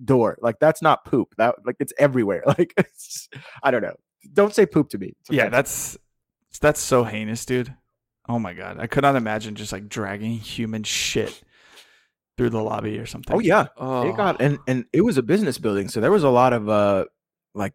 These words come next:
Speaker 1: Doc, like, uh, Doc Martens and, you know, Calvin Klein, nice dress shoes walking around there in human shit.
Speaker 2: Someone got shit on their chuckas?
Speaker 1: Oh.
Speaker 2: Fuck.
Speaker 1: And I was wearing chuckas. So I was like, "This is not happening." And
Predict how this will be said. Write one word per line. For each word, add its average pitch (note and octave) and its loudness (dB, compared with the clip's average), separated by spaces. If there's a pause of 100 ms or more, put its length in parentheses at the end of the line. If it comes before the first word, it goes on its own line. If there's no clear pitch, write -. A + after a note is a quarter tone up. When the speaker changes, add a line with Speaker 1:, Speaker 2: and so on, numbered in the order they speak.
(120)
Speaker 1:
Doc, B2+ 2 (200)
like, G#2+ 0
uh, G2 2
Doc A#2+ 0
Martens A2+ 2
and, F#2 -6 (160)
you A2 -2
know, F2+ -2
Calvin A2+ 0
Klein, A2 -2
nice A2 -2
dress A2+ 0
shoes F#2+ -4
walking G2+ 0
around G2 -2
there F#2 -4
in G#2 -6
human G2+ -6
shit. - -4 (540)
Speaker 2:
Someone C#3+ -2
got D#3 -4
shit A#2+ -2
on B2+ -4
their A#2 -4
chuckas? - -10 (1200)
Speaker 1:
Oh. G2 -12 (760)
Speaker 2:
Fuck. C#3 -8
Speaker 1:
And A#2+ 0
I C#3+ 4
was C#3+ 4
wearing C#3+ 4
chuckas. D3 2
So C#3 4
I D3+ 4
was D3 6
like, B2 2
"This F3 2
is A2+ -6
not C3 2
happening." G#2 2
And A#2 -6